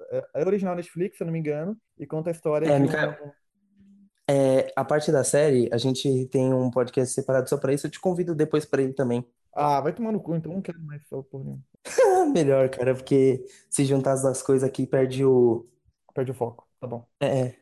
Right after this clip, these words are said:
Speaker 2: perde o flow.
Speaker 1: Beleza.
Speaker 2: Aí, tipo, beleza, eu, eu realmente recomendo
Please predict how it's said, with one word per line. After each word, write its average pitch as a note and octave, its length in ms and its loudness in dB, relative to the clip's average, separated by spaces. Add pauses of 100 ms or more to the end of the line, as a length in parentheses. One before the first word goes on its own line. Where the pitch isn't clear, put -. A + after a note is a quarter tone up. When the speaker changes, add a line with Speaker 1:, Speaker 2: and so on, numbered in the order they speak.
(160)
Speaker 2:
perde B2+ 220 2
o B2+ 160 4
flow. A#2+ 680 -2 (420)
Speaker 1:
Beleza. B2 380 -2 (1400)
Speaker 2:
Aí, D#3 300 0
tipo, E3+ 260 -2
beleza, D3+ 800 2
eu, C#3+ 400 0
eu G#3+ 160 4
realmente F3+ 560 2
recomendo C#3 840 2